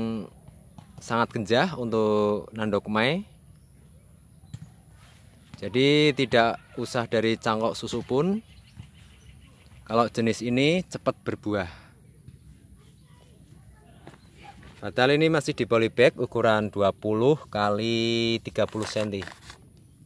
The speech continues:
Ukuran batang kurang lebih sejempol tangan ini. Tinggian sekitar delapan puluh sentian. Ini untuk daunnya Nandokmai.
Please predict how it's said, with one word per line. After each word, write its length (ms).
Ukuran 400
batang 720
kurang 400
lebih 560
sejempol 960
tangan 320
ini. 240
Tinggian 480
sekitar 240
delapan 320
puluh 240
sentian. 560
Ini 160
untuk 160
daunnya 720
Nandokmai. 720